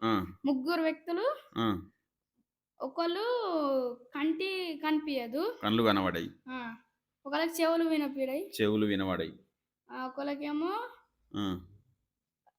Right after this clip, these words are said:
Speaker 1: మాటలు
Speaker 2: మాటలు
Speaker 1: రావా?
Speaker 2: రావా?
Speaker 1: ఆ,
Speaker 2: మాటలు
Speaker 1: ఓకే.
Speaker 2: రావు.
Speaker 1: ఆ.
Speaker 2: ఉమ్. ఆ, వాళ్ళు ముగ్గురు కలిసి
Speaker 1: ఆ.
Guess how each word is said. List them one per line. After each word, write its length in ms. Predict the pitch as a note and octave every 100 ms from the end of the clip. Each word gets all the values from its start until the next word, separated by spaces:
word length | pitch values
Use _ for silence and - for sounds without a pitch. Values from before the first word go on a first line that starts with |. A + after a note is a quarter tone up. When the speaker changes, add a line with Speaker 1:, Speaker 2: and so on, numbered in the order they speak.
| _ -
Speaker 1:
మాటలు 320 | A#2 A#2 A2
Speaker 2:
మాటలు 40 |
Speaker 1:
రావా? 280 | F#2 F2+ A2
Speaker 2:
రావా? 240 | - - -
Speaker 1:
ఆ, 300 | G2+ G2+ G2
Speaker 2:
మాటలు 140 | F#2+
Speaker 1:
ఓకే. 520 | F#2+ G2+ A#2 G#3+ G3 -
Speaker 2:
రావు. 60 |
Speaker 1:
ఆ. 120 | F#2 F2
Speaker 2:
ఉమ్. 100 | E2 _ _ _ _ -
ఆ, 360 | C4 C4 B3 B3+
వాళ్ళు 200 | C4+ D4
ముగ్గురు 440 | C#4+ C#4+ B3+ D#4+
కలిసి 680 | D#4 D4 D#4 D#4+ F#4+ C5+ - -
Speaker 1:
ఆ. 220 | A2+